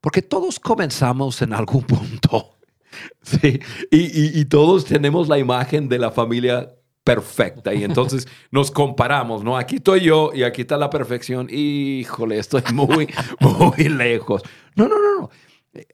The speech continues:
Speaker 1: voy a repetir eso. No hay nada mejor cuando una familia está creciendo en relación, o sea, que está mejorando.
Speaker 2: Sí.
Speaker 1: Estamos hab-, esa es la serie que estamos hablando.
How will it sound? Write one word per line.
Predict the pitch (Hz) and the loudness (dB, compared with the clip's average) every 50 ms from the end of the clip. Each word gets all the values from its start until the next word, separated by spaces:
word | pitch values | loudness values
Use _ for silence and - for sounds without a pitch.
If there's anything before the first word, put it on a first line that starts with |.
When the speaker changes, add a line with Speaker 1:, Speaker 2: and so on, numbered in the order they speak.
| _ _ _ _ _ _ _ _ _ | _ _ _ _ _ _ _ _ _
Speaker 1:
voy | _ _ 113 104 147 160 180 | _ _ 0 2 4 6 6
a | 190 | 4
repetir | 190 185 - 175 160 - 185 180 | 2 2 0 0 2 4 4 4
eso. | 147 107 - - - - _ - | 2 0 -4 -8 -16 -18 _ -2
No | 107 120 | 0 2
hay | 123 127 | 2 2
nada | 120 123 127 131 | 0 -2 -2 -2
mejor | 147 160 139 - 131 127 127 | -2 -2 -2 -2 -2 -4 -2
cuando | - 123 113 107 101 | -2 -2 -2 -2 -2
una | 110 113 113 | -2 -2 -2
familia | - - 110 104 107 104 104 101 98 | -2 -2 -2 -2 -2 -4 -4 -4 -4
está | 92 - - 107 | -6 -8 -10 -10
creciendo | - - - 127 123 - - - 170 170 180 170 160 151 147 | -8 -6 -4 -4 -4 -6 -8 -8 -8 -6 -6 -6 -4 -4 -6
en | 135 123 | -6 -4
relación, | 113 98 90 78 - - - - 85 87 | -6 -8 -8 -10 -14 -14 -14 -12 -12 -10
o | 92 | -8
sea, | - 123 120 127 127 - _ _ _ | -8 -6 -6 -6 -8 -12 _ _ _
que | - - 160 160 | -4 -2 0 0
está | 156 - - 170 165 160 | 0 0 0 0 0 0
mejorando. | 175 185 170 - - 165 165 165 185 196 190 120 82 - _ _ _ _ _ | -2 -4 -6 -6 -6 -6 -6 -6 -6 -8 -8 -12 -14 -16 _ _ _ _ _
Speaker 2:
Sí. | - - - | -6 -4 -2
Speaker 1:
Estamos | 123 139 165 175 - - | 0 0 0 0 0 2
hab-, | 202 196 160 - - | 0 0 -2 0 2
esa | 139 135 131 156 180 | 2 2 4 2 0
es | 170 156 | 0 0
la | 180 175 175 | -2 -4 -6
serie | 139 - - 190 185 202 196 170 104 - | -6 -4 -4 -2 -2 0 -2 -4 -6 -6
que | - 117 | -8 -10
estamos | - - 117 131 147 139 - | -8 -6 -6 -6 -4 -2 0
hablando. | 156 156 170 190 170 143 - - | 0 0 0 -2 -2 -4 -8 -12